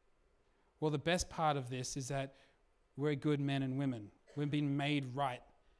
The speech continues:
Therefore, we must leave an inheritance, not to our children alone, but set it up that they have the ability to leave the inheritance for the generation after.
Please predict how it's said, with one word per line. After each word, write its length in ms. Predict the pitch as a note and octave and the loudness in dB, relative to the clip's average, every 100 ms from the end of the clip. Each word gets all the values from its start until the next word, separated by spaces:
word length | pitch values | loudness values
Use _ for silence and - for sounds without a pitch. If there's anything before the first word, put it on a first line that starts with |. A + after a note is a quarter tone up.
| _ | _
Therefore, 420 | D#3 F3+ F#3 E3 D3+ | 2 2 4 2 4
we 160 | E3 | 4
must 480 | E3 D#3+ F#3 G3+ - | 4 4 4 4 4
leave 280 | D#3+ E3 D#3+ | 4 4 4
an 80 | D#3 | 4
inheritance, 640 | C3+ B2 D3 C#3 C#3 - - - | 2 2 2 2 -2 -4 -12 -2
not 220 | F3+ G#3+ | 2 4
to 140 | - A3 | 4 2
our 280 | F3 F#3 G3 | 4 4 4
children 580 | F#3 D#3 C3 A#2+ A2+ E3 - _ _ _ _ | 0 -2 -2 -4 -6 -8 -10 _ _ _ _
alone, 560 | C#3+ C#3 D3 D3 B2+ A#2+ - _ _ _ _ - | -2 2 4 2 0 -6 -12 _ _ _ _ -4
but 160 | E3 | -2
set 240 | - F#3+ F#3 | 4 6 6
it 100 | F3 | 4
up 180 | E3+ | 2
that 200 | E3 D3 | 0 -2
they 160 | F3 F#3+ | 4 4
have 220 | F3 D#3+ | 4 4
the 100 | D3+ | 2
ability 400 | C#3+ D3 D3 C#3 | 2 2 2 0
to 140 | C#3 C#3+ | -2 -2
leave 200 | C#3+ C3+ | 0 0
the 120 | C#3 | -2
inheritance 580 | B2 C#3+ C#3 C#3 C3 - - _ _ | -2 -2 -2 -4 -6 -8 -16 _ _
for 120 | - | -4
the 80 | C#3+ | -2
generation 640 | C3+ D3+ C#3 C#3 - C#3+ - | 2 2 2 0 0 -2 0
after. 400 | D#3+ E3+ - B2 | 0 0 -2 -8